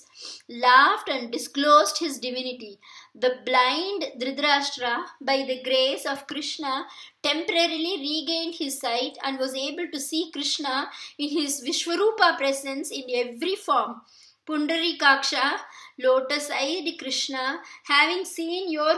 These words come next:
Vishwarupa, I do not wish to see anything else. I ask that I should be blind again,"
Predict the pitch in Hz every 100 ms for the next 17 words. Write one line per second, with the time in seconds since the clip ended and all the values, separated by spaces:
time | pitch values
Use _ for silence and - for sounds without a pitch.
0 | 311 277 311 311 294 269 254 277 - -
1 | 262 277 285 277 277 311 277 330 - 339
2 | - 302 302 285 285 294 349 277 233 233
3 | - - - - 269 277 269 277 311 415
4 | 294 294 294 277 285 311 269 311 240 277
5 | 277 330 302 254 269 294 311 233